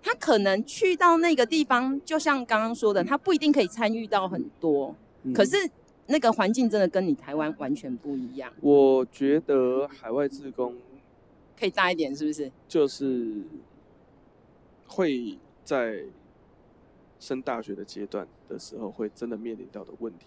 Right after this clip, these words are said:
Speaker 2: 是
Speaker 1: 时间。
Speaker 2: 不是，呃，大学教授会问你的问题是，你为什么去这个国家？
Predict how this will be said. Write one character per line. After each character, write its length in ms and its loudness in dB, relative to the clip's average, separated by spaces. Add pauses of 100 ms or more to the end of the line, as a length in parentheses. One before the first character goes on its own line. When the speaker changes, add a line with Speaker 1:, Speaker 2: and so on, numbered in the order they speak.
(120)
Speaker 2:
是 220 -14 (320)
Speaker 1:
时 200 -8
间。 280 -6 (380)
Speaker 2:
不 100 -4
是， 220 -6 (680)
呃， 280 -2
大 140 -2
学 100 -4
教 140 -4
授 80 -6
会 100 -6
问 220 0
你 60 -20 (1120)
的 100 -14 (320)
问 180 -2
题 220 -20
是， 240 -12 (760)
你 100 -12
为 120 -2
什 140 -10
么 60 -14
去 140 -18
这 120 -16
个 60 -20
国 200 -20
家？ 120 -20